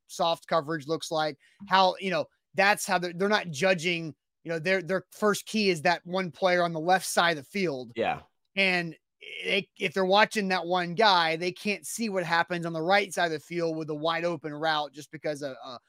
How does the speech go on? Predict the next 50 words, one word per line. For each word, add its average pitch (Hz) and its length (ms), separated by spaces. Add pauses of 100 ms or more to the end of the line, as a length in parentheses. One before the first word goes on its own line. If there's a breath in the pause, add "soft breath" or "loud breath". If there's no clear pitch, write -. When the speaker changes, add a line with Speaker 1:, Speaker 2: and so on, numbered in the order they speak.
(200)
Speaker 1:
you 156 60
know, 151 60
that's 165 260
not 151 160
where 151 100
their 135 140
eyes 139 240
are. 123 80
This 143 160
isn't 156 240
a 139 40
video 143 340
game 135 280
where 135 120
you 131 100
can 117 120
see 156 220
everything. 95 360 (260)
Speaker 2:
Yeah, 180 180
Speaker 1:
I 190 40
think, 196 160
Speaker 2:
Bor-, 151 160 (100)
Bor-, 123 240
Speaker 1:
I 196 60
think 190 140
all, 202 220
I 226 80
think 254 140
Speaker 2:
Bortles 226 60
Speaker 1:
all 226 100
video 196 320
games 156 400
need 160 160
to 160 80
be 156 440
quarterback 170 640
from 156 300
a 143 100
quarterback 160 480
view 147 320
where 139 120
you're 139 80
just 143 160
looking 151 240
at 143 100
Speaker 2:
Yeah. 143 140
Speaker 1:
the 127 60
helmet 131 260
like 120 220
that. 107 140